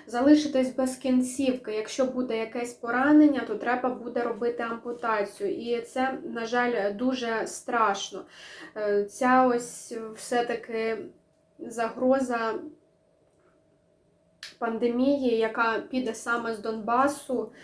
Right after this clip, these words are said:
е, на жаль, вона, вона реальна. І, можливо, саме це може якось зупинить війну,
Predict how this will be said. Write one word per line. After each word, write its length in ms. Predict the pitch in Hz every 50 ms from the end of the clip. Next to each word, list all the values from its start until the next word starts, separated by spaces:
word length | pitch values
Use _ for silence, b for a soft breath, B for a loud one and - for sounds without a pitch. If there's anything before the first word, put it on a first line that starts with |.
| B B B B B B
е, 140 | 208 202 196 - - - - - - - - - - -
на 240 | 220 220 226 226 214
жаль, 340 | 214 233 233 240 240 254 233
вона, 600 | 220 220 220 220 220 220 226 226 233 226 220 214 208 202 185 180 175 - - - - 277 277 294 302 - - - - - _ _ _ _ - - - - - _ - - 220
вона 260 | 226 220 214 214 214
реальна. 720 | 220 220 226 247 262 269 262 247 220 202 190 185 180 - - - _ _
І, 120 | - 220 220
можливо, 680 | 220 220 214 214 226 247 254 254 240 226 220 214 208 - B B B B B
саме 680 | B - - 247 226 220 220 220 214 208 208 202 202
це 360 | 202 - - - 262 269 285
може 600 | 285 269 254 233 214 - 214 202 202 196 196 196 202
якось 380 | 214 220 214 214 - 208 202 196
зупинить 720 | 190 185 214 208 - - 247 240 240 226 202 202 202 -
війну, 640 | 202 196 214 208 208 208 202 202 202 196 190 190 190